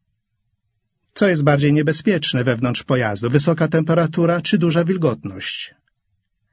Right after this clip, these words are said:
W tym programie zebraliśmy najnowsze naukowe i praktyczne informacje dotyczące zwierząt, jak je przewozić i jak to rzutuje na twoją pracę.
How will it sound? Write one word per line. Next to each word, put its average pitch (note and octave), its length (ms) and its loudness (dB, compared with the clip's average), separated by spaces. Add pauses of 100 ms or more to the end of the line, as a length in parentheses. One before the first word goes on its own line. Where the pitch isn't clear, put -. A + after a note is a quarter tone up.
(1800)
W - 140 -12
tym C4+ 140 6
programie F#3 420 2
zebraliśmy E3+ 540 2
najnowsze E3 460 2
naukowe D#3 600 2
i E3 80 -2
praktyczne D#3+ 580 -2
informacje C#3 680 2
dotyczące D3 560 2
zwierząt, C#3+ 580 2
jak D#3 300 0
je D#3+ 100 2
przewozić C#3+ 760 0
i G#3 140 2
jak F#3+ 200 0
to G#3+ 140 2
rzutuje C#3 360 0
na C3 120 2
twoją C3+ 340 -2
pracę. G#2+ 540 -4